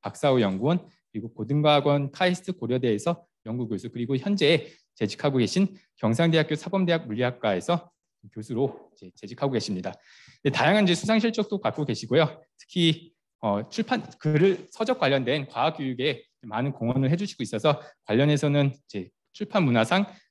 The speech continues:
저술 부분, 이제 수상을 하신 부분도 있고 특히나, 어, 저희 이강현 교수님이 쓰신 책들을 좀 정리하려고 했더니,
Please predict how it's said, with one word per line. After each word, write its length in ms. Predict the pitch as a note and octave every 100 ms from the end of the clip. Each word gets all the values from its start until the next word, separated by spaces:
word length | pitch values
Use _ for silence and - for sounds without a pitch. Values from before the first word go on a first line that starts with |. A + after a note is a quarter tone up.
| _
저술 340 | A#2 D3+ C#3+
부분, 320 | C#3+ A2+ C3+ E3
이제 100 | G2+
수상을 320 | - D#3+ D3
하신 200 | D#3 F3+
부분도 200 | E3+ F3+
있고 320 | G#2 - C#3+ - _ _
특히나, 640 | - - G3 E3+ D#3 - _ _ - - _ _
어, 220 | C3 C3
저희 200 | C3 D3
이강현 400 | C#3+ D#3 F3+ G#3+
교수님이 280 | G3 D#3+ F#3
쓰신 420 | F3+ A3+ A3+ G#3 G3+
책들을 500 | A#3+ A#3+ A3 G#3 - _ _ _ _
좀 160 | F#3
정리하려고 480 | F3 C#3 D#3+ F#3 F#3
했더니, 300 | F3+ E3 D#3+